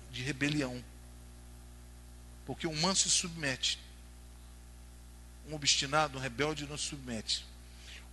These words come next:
O manso se predispõe a ser guiado por Deus. Por isso diz também, "Os mansos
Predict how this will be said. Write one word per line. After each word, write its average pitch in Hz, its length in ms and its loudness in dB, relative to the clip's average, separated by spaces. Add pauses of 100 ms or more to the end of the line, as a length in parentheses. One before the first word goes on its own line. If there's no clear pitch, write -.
(360)
O 247 180 0
manso 214 420 8
se - 880 8 (320)
predispõe 220 640 10
a 190 40 12
ser 220 200 10
guiado 196 500 12
por 170 160 0
Deus. 127 480 2 (640)
Por 147 140 2
isso 233 280 8
diz 190 220 10
também, 170 320 6
"Os 185 180 4
mansos 220 600 8